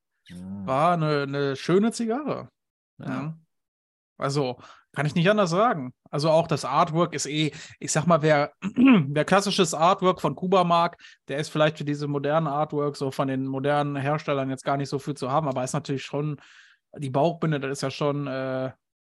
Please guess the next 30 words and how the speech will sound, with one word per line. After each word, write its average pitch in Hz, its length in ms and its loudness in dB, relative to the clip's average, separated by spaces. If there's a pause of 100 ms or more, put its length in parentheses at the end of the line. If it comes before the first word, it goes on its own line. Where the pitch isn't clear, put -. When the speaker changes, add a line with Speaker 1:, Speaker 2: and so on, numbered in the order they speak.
(720)
Speaker 2:
das 165 140 2
ist 180 60 4
ein 170 40 6
Heft, 180 440 2 (180)
ne? 135 260 -10 (340)
So. 139 100 -8
Speaker 1:
<laughs> - 800 -8
Das 208 140 0
Speaker 2:
Und, 151 180 0
Speaker 1:
ist 147 180 -4
ein 147 100 -4
Speaker 2:
äh, 139 520 -2 (380)
Speaker 1:
Heft. - 100 -8
Speaker 2:
<clears throat> 226 600 4 (720)
ja, 147 180 4
ja. 170 360 6 (280)
Speaker 1:
Eine 139 300 0
Enzyklopädie. 131 840 -6 (300)
Speaker 2:
Ja. 147 240 -4 (640)
Und, 147 400 -2
äh, 151 260 2
sieht 170 160 2
aber 220 160 4
schön 214 280 4
aus, 214 340 4
äh, 180 300 2 (100)
war 170 400 4
Haptik 208 560 0
Bombe, 196 920 2
ja, 147 320 -4